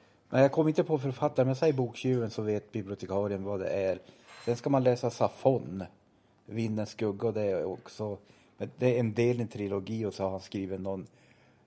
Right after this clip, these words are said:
fler bok som är lös, så att,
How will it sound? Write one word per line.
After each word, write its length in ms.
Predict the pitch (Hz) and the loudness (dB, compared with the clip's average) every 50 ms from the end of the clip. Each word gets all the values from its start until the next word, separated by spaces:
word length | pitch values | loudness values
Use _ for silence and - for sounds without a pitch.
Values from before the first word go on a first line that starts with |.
| _ _ _ _ _ _ _ _ | _ _ _ _ _ _ _ _
fler 520 | - - - - 117 131 139 139 120 101 98 | -20 -12 -6 0 4 6 6 8 6 6 4
bok 360 | 92 95 101 95 92 - - | 2 0 0 -2 -2 -6 -8
som 200 | - 104 95 98 | -8 -4 -2 -2
är 340 | 92 90 90 73 65 73 76 | -2 -2 -2 -4 -6 -8 -10
lös, 380 | 82 92 95 104 104 98 85 - | -10 -8 -8 -6 -4 -6 -6 -8
så 180 | - - 101 | -10 -8 -6
att, 440 | 98 92 - - _ _ _ - - | -6 -6 -8 -14 _ _ _ -20 -20